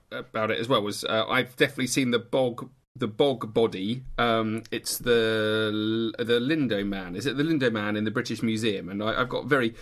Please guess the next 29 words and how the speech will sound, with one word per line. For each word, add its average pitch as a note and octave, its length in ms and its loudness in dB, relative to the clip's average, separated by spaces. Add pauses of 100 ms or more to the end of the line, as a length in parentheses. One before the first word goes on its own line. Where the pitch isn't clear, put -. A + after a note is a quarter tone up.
(140)
clear D3 400 2
memories G#2 500 0
of G#2 80 -10
going A2 200 2
to A#2 60 -8
see A#2 200 0
that. G2 180 -4
I C#3 100 0
think F#3 220 -6
shortly B3+ 480 -6
after A#2 360 -2
he A#2 140 0
was A2+ 140 -4
discovered, B2 420 -4
when A#2 160 0
I C#3 140 0
was G#2+ 400 -4
a A2+ 180 0
kid, A#2+ 360 -2 (500)
and F#3 180 2
there A3 160 4
are, G#3+ 160 0
um, G3+ 380 0
all A3 160 4
sorts E3+ 300 -2
of E3+ 120 -2
other E3 360 4
examples C3 880 2 (120)
of, B2 380 -4